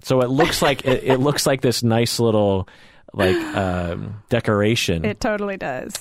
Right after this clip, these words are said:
Speaker 1: But it seconds as, uh, Christie's, uh, you know, uh, get back tool if you get
Speaker 2: <laughs>
Speaker 1: too
Speaker 2: Right,
Speaker 1: close.
Speaker 2: exactly.
Speaker 1: Um, and so, uh, so I had the time, and I th-,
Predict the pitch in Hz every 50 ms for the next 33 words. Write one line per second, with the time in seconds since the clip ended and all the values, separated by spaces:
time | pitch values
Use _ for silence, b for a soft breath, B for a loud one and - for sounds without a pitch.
0 | - 107 117 107 107 - - - - - 131 - - 120 98 95 - - - -
1 | 104 98 95 95 95 92 - - B B B B B B B B B - - 90
2 | 90 85 80 - - - 120 113 - - - 104 95 95 90 87 87 - - -
3 | b b b b b _ _ - 71 71 64 71 82 - - - - - 101 87
4 | 85 82 80 82 87 - _ _ _ - - - - - - - - _ _ _
5 | _ _ 113 101 98 - 117 - - - 117 107 113 113 - - - - 104 92
6 | 90 87 85 87 - - 320 - 113 - - 117 107 - - 123 107 - - -
7 | 110 107 101 - 247 233 247 - - - 262 - - - - - 127 120 117 113
8 | 107 107 330 320 311 302 285 277 - 127 117 110 - - - 127 117 113 110 107
9 | 104 - - - - 110 104 101 101 98 95 92 95 - - - - - 131 120
10 | 117 123 143 156 131 123 131 - - - - - - 120 107 98 101 92 - -
11 | 160 165 127 117 120 127 127 - - 110 104 101 101 101 101 104 107 - - -